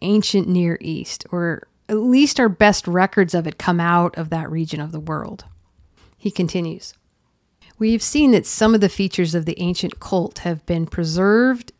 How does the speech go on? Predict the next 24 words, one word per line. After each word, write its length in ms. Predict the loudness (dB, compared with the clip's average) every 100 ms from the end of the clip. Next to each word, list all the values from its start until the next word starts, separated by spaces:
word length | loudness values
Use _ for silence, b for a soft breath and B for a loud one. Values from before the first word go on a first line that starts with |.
| -6
in 140 | -4
the 80 | -4
religions 840 | -4 -4 -4 -2 -2 0 0 0 -6
of 160 | -10 -8
today. 720 | -6 -6 -6 -8 -8 -12 -16 _ _ _ b b b b 0
These 280 | 2 2
features 640 | 2 0 2 2 2 2 -2
have 240 | -6 _
probably 680 | -6 0 2 2 2 4 4
descended 680 | 4 0 0 2 4 2 2
in 180 | -2 -4
an 140 | -4 2
unbroken 680 | 4 6 4 2 2 0
tradition 680 | 0 0 0 -2 -2 -4 -6
from 320 | -8 -10 -12
very 720 | -10 -2 2 4 4 2 -2 -8 -2
early 580 | 2 2 0 0 -2 -6 _
times." 840 | -14 -6 -6 -6 -10 -14 -20 -20 -20 _ _ _ b b b
Again, 320 | -2 4 6 6
I 80 |
concur 520 | 4 2 2 6 6 6
with 220 | 4 0
Lord 300 | 0 2 2
Raglan. 400 | -2 -6 -12